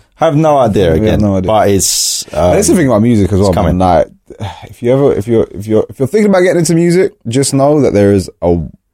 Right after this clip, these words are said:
Speaker 2: long waiting period
Speaker 1: Mm.
Speaker 2: between just answers to questions you might have. Um, so yeah, we've got, we've got a lot of records out there that just, they are somewhere in the universe with people.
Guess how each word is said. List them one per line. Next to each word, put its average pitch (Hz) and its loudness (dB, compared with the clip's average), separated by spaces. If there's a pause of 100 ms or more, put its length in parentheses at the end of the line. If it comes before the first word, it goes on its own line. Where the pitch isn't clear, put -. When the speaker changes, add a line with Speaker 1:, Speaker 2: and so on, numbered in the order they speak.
(200)
Speaker 2:
long 104 2
waiting 90 0
period 82 -2
Speaker 1:
Mm. 92 0
Speaker 2:
between 113 0 (540)
just - -4 (120)
answers 92 -2 (360)
to 98 -6
questions 92 -4
you 85 -8
might 78 -4
have. 82 -4 (560)
Um, 85 0 (480)
so 98 -4
yeah, 92 2
we've 110 0
got, - -2
we've 151 -2
got - 0
a 95 2
lot 85 2
of - -4
records 85 -4
out - -4
there 76 -4
that - -6
just, - -14 (540)
they 92 2
are 92 2 (160)
somewhere 156 0
in 127 0
the 123 2
universe 110 0
with 104 0
people. 104 0